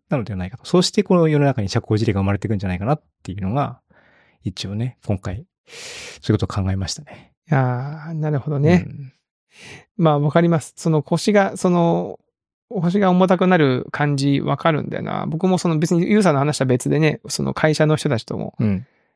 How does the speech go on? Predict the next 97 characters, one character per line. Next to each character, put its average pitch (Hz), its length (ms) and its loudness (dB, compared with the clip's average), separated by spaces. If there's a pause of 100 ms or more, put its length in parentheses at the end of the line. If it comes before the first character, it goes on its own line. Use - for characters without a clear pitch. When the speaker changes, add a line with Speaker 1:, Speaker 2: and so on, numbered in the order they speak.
(140)
Speaker 2:
や 175 100 2
っ - 20 -4
ぱ 151 120 -2
こ - 180 -20
う - 40 -6
立 277 200 2
場 160 120 4
が 139 80 0
あ 131 40 0
っ - 100 -8
た 131 120 0
り 131 60 0
と 127 120 -2
か、 131 120 0
年 165 180 4
齢 120 160 8
が 95 80 4
た-、 87 60 -4
Speaker 1:
あ - 20 -2
ー、 - 20 -2
そ 117 140 0
う - 20 -2
そ 101 160 -6
う 95 40 0
そ 160 40 2
う 147 40 6
そ 143 80 2
う。 - 40 4
Speaker 2:
ね、 151 40 6
上 151 40 6
だ 156 140 2
と 143 100 -2
か 113 180 4
っ 98 60 0
て 135 80 2
い 135 40 2
う - 40 4
の 139 60 4
で、 135 60 2
Speaker 1:
そ 135 80 4
う - 20 2
そ 135 60 -2
う - 20 -4
そ 139 80 -4
う 143 40 -2
そ 208 60 2
う。 277 40 2
う 175 160 4
ん。 107 340 0 (400)
Speaker 2:
ま 139 240 0
あ、 - 200 -2
あ、 - 40 -8
最 208 160 2
近 302 100 4
あ 302 60 4
る 403 40 4
じ 320 60 4
ゃ 180 40 6
ん、 - 40 0
そ 151 100 0
の 143 200 0
先 190 300 4
輩 202 200 2
が 196 100 4
後 190 200 4
輩 190 220 2
を 180 80 4
飲 180 120 6
み 196 80 6
に 139 80 2
誘 135 320 0
う 143 80 2
と、 139 220 2
な 139 100 -2
ん 131 40 -6
か - 60 -16
後 160 160 2
輩 160 140 4
が、 147 200 6
Speaker 1:
あ - 20 4
ー、 - 20 -2
そ 123 180 2
う 104 40 2
そ 101 120 -4
う、 - 20 -4
そ - 160 2
う - 20 4
い 117 40 2
う - 40 0
の 101 60 -2
も 101 40 0
あ - 40 4
る 165 60 4
ね。 175 60 4
Speaker 2:
本 175 40 -2
当 185 60 4
は 170 60 4